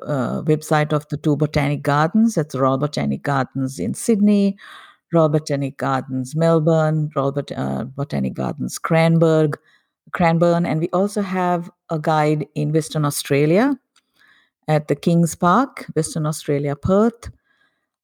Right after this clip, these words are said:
And we have other guides as well who have run their own businesses,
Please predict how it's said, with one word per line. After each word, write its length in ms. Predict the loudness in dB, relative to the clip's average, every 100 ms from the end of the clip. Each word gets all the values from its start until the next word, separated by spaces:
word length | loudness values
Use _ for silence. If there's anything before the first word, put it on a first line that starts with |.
| 0
And 200 | 2 4
we 100 | 4
have 180 | 4
other 180 | 4 2
guides 360 | 2 2 2 2
as 200 | -2 2
well 260 | 2 2
who 400 | 0 0 2 0 -2
have 300 | -2 -2 0
run 200 | 0 0
their 160 | 0 0
own 200 | 0 2
businesses, 920 | 0 0 -2 0 2 2 2 -2 -8